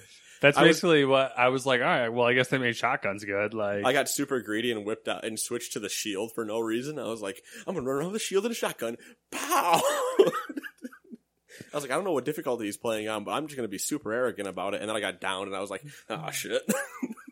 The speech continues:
Speaker 2: I got put in my place.
Speaker 1: I don't even remember what we were playing.
Speaker 2: Uh, it was that satellite normal mission, the one where you have to spin the dishes. That was one of 'em. It's the space, uh, space one. The space
Speaker 1: Oh, yeah,
Speaker 2: museum.
Speaker 1: yeah, yeah.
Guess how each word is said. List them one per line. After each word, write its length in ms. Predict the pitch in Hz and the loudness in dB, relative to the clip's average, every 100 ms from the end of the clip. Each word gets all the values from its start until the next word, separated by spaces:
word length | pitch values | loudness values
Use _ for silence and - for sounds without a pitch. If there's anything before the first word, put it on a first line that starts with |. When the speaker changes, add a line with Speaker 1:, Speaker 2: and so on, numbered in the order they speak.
| _ - - _ | _ -20 -20 _
Speaker 2:
I 60 | - - | -20 -8
got 160 | 131 - | -8 -6
put 120 | 123 | -6
in 40 | 107 | -6
my 80 | |
place. 420 | 104 113 104 131 - _ _ - | -6 -4 -4 -6 -12 _ _ -10
Speaker 1:
I 60 | |
don't 100 | 113 | -6
even 140 | 139 123 | -4 -4
remember 240 | 101 98 | -6 -6
what 120 | 92 87 | -6 -6
we 60 | |
were 100 | 85 | -10
playing. 420 | - 107 101 87 - _ _ _ _ _ _ _ - | -12 -12 -12 -14 -20 _ _ _ _ _ _ _ -6
Speaker 2:
Uh, 60 | |
it 80 | 123 | -2
was 120 | 143 | 0
that 180 | 147 110 | -2 -4
satellite 500 | - 95 92 90 87 - - | -4 -4 -2 -4 -6 -10 -16
normal 360 | 98 87 85 87 | -12 -10 -12 -12
mission, 420 | 85 - 82 80 | -14 -14 -16 -14
the 80 | 98 | -10
one 160 | 92 92 | -8 -6
where 80 | 92 | -6
you 60 | |
have 80 | 95 | -8
to 60 | - | -10
spin 360 | - - 92 | -10 -6 -8
the 60 | 87 | -8
dishes. 480 | 85 82 92 90 - _ _ _ _ _ _ _ _ _ _ _ _ _ _ _ _ _ _ | -12 -12 -12 -14 -18 _ _ _ _ _ _ _ _ _ _ _ _ _ _ _ _ _ _
That 180 | 107 95 | -6 -6
was 80 | 92 | -6
one 140 | 90 | -10
of 80 | 85 | -10
'em. 80 | 85 | -10
It's 120 | 87 - | -12 -6
the 320 | 117 107 98 | -4 -2 -4
space, 480 | - 113 101 - - | -4 -4 -4 -8 -14
uh, 280 | 90 87 82 | -10 -8 -8
space 320 | 80 - 92 | -10 -6 -6
one. 140 | 80 78 _ _ | -8 -18 _ _
The 80 | - | -14
space 420 | - 98 92 - - | -10 -8 -6 -6 2
Speaker 1:
Oh, 220 | 165 156 | 6 8
yeah, 100 | 143 | 6
Speaker 2:
museum. 180 | 127 120 | 4 4
Speaker 1:
yeah, 60 | 110 101 | 2 2
yeah. 60 | 98 | 0